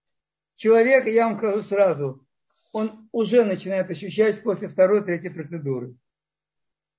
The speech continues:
Теперь, и когда последняя процедура делается, это уже так называемая лечебная травяная клизма,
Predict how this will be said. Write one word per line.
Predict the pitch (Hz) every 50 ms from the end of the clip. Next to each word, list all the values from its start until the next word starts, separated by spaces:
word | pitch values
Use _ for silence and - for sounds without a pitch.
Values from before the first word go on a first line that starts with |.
| _ _ _ _ _ _ _ _ _ _ _ _ _ _ _ _ _ _
Теперь, | - 247 - - 254 240 226 226 240 262 254 - _ _ _ _ _ _ _ _ _ _ _ _ _ _ _ _ _ _ _ _ _ _
и | 226 233 233 233 233 220
когда | - - - 226 202 254 254 247
последняя | 254 233 214 - 240 247 233 226 190 208 202 196
процедура | 202 190 185 - 202 202 185 226 294 294 262 208 160 151 156
делается, | 143 170 175 165 156 151 139 131 127 - - _ 147 120 131 143 -
это | 226 247 254 247 240
уже | 233 208 180 214 226 220
так | 220 208 180
называемая | 185 190 170 185 190 196 208 208 202 196 185 175 170
лечебная | 180 208 202 - - 214 202 180 147 147 147 139 139
травяная | 139 180 180 185 185 196 196 196 180 165 151 143
клизма, | 139 147 143 143 139 135 139 160 170 190 214 -